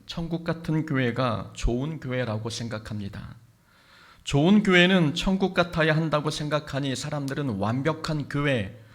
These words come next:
문제 없는 교회를 찾아다닙니다. 그런데 그런 교회를 찾을 수 있을까요?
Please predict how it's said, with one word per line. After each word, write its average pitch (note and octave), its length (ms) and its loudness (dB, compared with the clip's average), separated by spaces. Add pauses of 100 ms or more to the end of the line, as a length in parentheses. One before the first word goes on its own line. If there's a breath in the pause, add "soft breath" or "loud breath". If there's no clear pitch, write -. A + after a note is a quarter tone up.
(160 loud breath)
문제 D#3+ 440 6
없는 E3 380 6
교회를 D3 720 2
찾아다닙니다. A#2 920 -2
그런데 A#2 540 -4
그런 C3 320 -2
교회를 G#2+ 500 -2
찾을 C#3+ 300 -6
수 - 180 -6
있을까요? - 540 -8